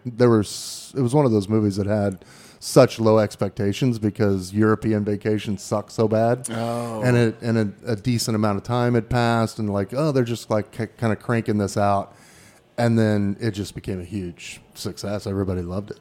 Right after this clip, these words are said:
Speaker 1: you know, realized, like, oh, they're kinda back to form, despite the fact that the kids change every single time.
Speaker 2: Yeah, yeah, it doesn't matter. Uh,
Speaker 1: Yeah.
Speaker 2: <laughs> I forgot about European Vacation. It sucks.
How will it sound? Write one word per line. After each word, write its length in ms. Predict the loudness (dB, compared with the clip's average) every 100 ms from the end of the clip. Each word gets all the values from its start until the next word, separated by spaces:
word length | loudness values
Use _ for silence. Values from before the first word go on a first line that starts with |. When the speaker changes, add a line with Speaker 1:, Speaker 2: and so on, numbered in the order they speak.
| -6
Speaker 1:
you 100 | -4
know, 180 | -2 0
realized, 400 | 0 0 -2 -2
like, 160 | -2
oh, 140 | 2 4
they're 140 | 2
kinda 200 | 0 -2
back 240 | -2 -10 -12
to 60 |
form, 380 | -8 -6 -6 -8 -14 -20 -20 -6
despite 360 | -2 2 2 2
the 60 |
fact 240 | -2 -4 -4
that 100 | -12
the 60 |
kids 280 | -6 -6 -6
change 400 | -6 -4 -4 -6 -6
every 260 | -6 -6
single 280 | -6 -6 -4
time. 80 | 4
Speaker 2:
Yeah, 160 | 6 6
yeah, 400 | 4 2 2 0
it 80 | 0
doesn't 220 | -4 -4
matter. 220 | -10 -10 -14 -2
Uh, 400 | 0 2 0 0
Speaker 1:
Yeah. 520 | -2 -2 -12 -12 -12 -12 -18
Speaker 2:
<laughs> 280 | -18 0
I 100 | 0
forgot 400 | 2 0 0 0
about 180 | 2 2
European 400 | 2 0 0 -6
Vacation. 380 | -4 -6 -6 -8
It 100 | -10
sucks. 480 | -4 -2 -2 -6 -20